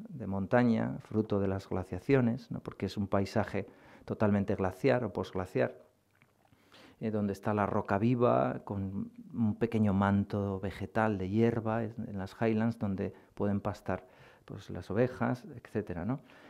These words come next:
O esos monasterios también en ruinas, destrozados por la llegada de los vikingos, porque fueron las primeras costas,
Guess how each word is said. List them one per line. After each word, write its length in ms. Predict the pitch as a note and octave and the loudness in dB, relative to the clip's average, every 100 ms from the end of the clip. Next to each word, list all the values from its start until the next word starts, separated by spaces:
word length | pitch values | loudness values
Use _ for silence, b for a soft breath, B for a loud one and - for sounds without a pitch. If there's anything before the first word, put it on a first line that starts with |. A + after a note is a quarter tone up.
| B - | B 6
O 160 | C#3+ | 8
esos 220 | C#3+ D3+ | 8 6
monasterios 680 | C3 B2+ A#2+ - C#3 C3 C3+ | 6 6 6 6 8 10 8
también 280 | B2 A2 A#2 | 6 6 8
en 140 | A#2 A2+ | 8 6
ruinas, 460 | B2 C3 B2 A2+ | 6 6 6 4
destrozados 640 | G#2 - F#2+ - G#2+ A2 - | 2 -2 -8 -4 -2 -2 -4
por 260 | A2 G#2 | -6 -2
la 100 | G2+ | 0
llegada 400 | F#2+ G2 A2 A2 | 2 4 6 6
de 120 | G2+ | 4
los 320 | G2 G2 - A2 - | 2 -2 -4 -12 -10
vikingos, 720 | - F#2 F#2 C3+ D#3+ A#2+ C#3+ | -6 -4 -2 2 4 4 2
porque 320 | - G2 - - | -2 -16 -16 -6
fueron 360 | G#2 G2+ G2+ | 0 2 2
las 140 | G2 G2 | 0 -4
primeras 400 | - G2 G2 - | -4 0 0 0
costas, 560 | - G#2+ - A2+ A2+ | -2 -4 0 -4 -4